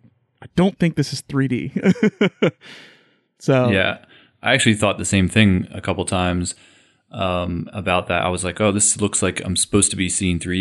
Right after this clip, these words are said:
Speaker 2: D and I'm not." And I think I had, you know, I had heard that that was kind of an intentional choice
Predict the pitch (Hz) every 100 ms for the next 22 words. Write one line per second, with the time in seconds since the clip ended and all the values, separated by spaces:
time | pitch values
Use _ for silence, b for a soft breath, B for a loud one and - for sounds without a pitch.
0 | 92 87 82 82 90 90 85 - 95 87
1 | - 98 82 - - 101 90 76 82 95
2 | 82 85 87 80 95 92 87 80 87 87
3 | 82 - 85 85 85 - 92 - 87 80
4 | - 92 90 - -